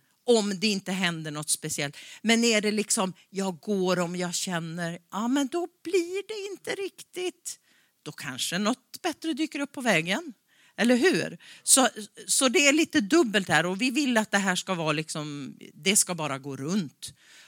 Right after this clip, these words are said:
Och är det så att du har problem, vet du vad?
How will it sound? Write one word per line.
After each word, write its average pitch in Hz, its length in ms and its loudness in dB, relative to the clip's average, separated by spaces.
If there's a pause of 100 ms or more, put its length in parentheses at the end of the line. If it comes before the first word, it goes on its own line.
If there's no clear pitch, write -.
(100)
Och 240 240 2
är 233 240 2
det 202 140 0
så 175 300 -2
att 165 200 -2 (180)
du 175 440 -2
har 139 280 -4
problem, 135 600 -8
vet 185 240 -6
du 156 60 -8
vad? 147 260 -8